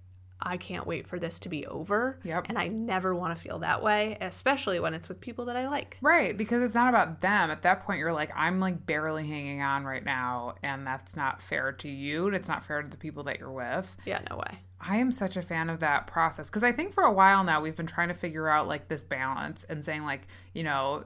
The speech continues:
Speaker 2: the B N O days, the snow days, like, and that was fun for a while, but it was hard for me to stick with that for some reason. But I like this, like, acknowledgement that, like, I have a two-day max during the week and a one thing max on the weekend, and it can't,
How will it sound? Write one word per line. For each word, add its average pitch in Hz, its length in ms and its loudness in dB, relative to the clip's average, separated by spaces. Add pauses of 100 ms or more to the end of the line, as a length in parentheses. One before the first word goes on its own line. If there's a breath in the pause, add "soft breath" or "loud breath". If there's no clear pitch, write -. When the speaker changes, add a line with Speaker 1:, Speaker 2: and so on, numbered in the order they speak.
Speaker 2:
the 139 600 -2
B 160 160 -4
N 143 160 -2
O 202 240 4
days, 180 580 4
the 151 120 -8
snow 180 420 2
days, 170 500 2
like, 156 160 0
and 160 80 -4
that 156 140 4
was 156 160 -6
fun 208 320 4
for 196 160 2
a 190 60 4
while, 175 440 6
but 165 100 0
it - 60 -2
was 151 120 -6
hard 151 280 -2
for 165 60 -8
me 160 100 -4
to 151 80 -8
stick - 320 -8
with 196 120 -2
that 196 220 0
for 196 80 -2
some 170 300 -4
reason. 156 480 -4 (380 loud breath)
But 185 160 8
I 196 100 10
like 185 380 6
this, 170 480 2
like, 165 340 -2
acknowledgement 165 760 0
that, 160 120 -4
like, 156 160 -4
I 147 120 0
have 156 120 -2
a 151 40 -6
two-day 165 400 -4
max 180 280 -2
during 190 220 0
the 185 100 -2
week 151 320 -6
and 160 100 -6
a 151 60 -6
one 147 380 -6
thing 156 320 -8
max 147 400 -2
on 160 160 -6
the 151 80 -8
weekend, 143 500 -4
and 151 100 -6
it - 120 -10
can't, - 260 -6